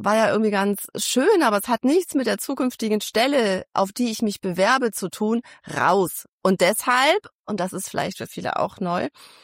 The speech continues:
bitte jeden Lebenslauf anpassen an die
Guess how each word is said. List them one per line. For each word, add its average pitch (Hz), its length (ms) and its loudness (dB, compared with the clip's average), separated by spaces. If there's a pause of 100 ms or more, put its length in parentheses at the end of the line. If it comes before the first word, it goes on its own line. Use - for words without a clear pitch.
(680)
bitte 233 480 0 (140)
jeden 190 540 -2 (180)
Lebenslauf 170 800 -6 (160)
anpassen 180 800 -6 (160)
an 165 240 -6
die 160 220 -6